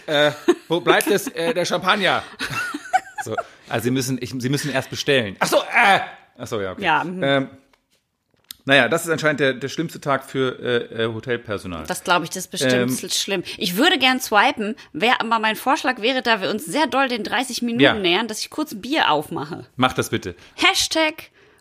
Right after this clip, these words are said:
Speaker 2: Collab. Ihr, äh, bekommt heute von uns auf die Ohren,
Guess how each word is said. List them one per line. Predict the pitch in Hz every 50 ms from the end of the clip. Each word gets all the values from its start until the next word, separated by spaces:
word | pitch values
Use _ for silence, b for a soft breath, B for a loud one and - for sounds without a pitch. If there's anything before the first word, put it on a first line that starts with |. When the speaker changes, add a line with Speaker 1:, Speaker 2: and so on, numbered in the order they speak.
| b -
Speaker 2:
Collab. | - - 285 320 302 254 196 170 156 147 143 147 147 - 139 - - _ _ _ b b b b b b b b b b -
Ihr, | 254 285 320 320 302 294 285 285 - -
äh, | - 247 254 254 247 247 247 254 254 285 330 _ _ _ _ b b b b b b b b _ _ _ _ _ _ _ _ _
bekommt | - 214 - - 226 247 262 277 - -
heute | 190 175 180 175 - 185 208 240 -
von | _ - - 220 247 262
uns | 135 151 180 185 185 185 - - - - -
auf | 151 180 240 269 -
die | - 262 220
Ohren, | 151 208 202 185 170 175 175 156 156 165